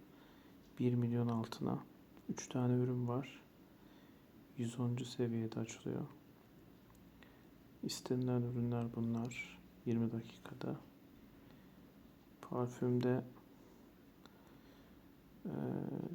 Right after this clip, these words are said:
şu zencefille limon. Yüz on üç seviye, on beş dakikada oluyor. Calming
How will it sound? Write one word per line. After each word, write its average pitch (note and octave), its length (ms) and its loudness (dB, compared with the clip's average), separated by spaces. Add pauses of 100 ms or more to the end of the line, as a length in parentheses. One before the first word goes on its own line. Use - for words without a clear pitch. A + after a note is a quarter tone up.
(140)
şu - 400 -4 (840)
zencefille B2 800 2
limon. B2 400 2 (1300)
Yüz B2 120 0
on A#2+ 120 4
üç B2 160 0
seviye, A#2+ 420 -2 (120)
on B2+ 260 4
beş A#2+ 200 -2
dakikada - 340 -4
oluyor. B2+ 340 -2 (640)
Calming B2+ 500 2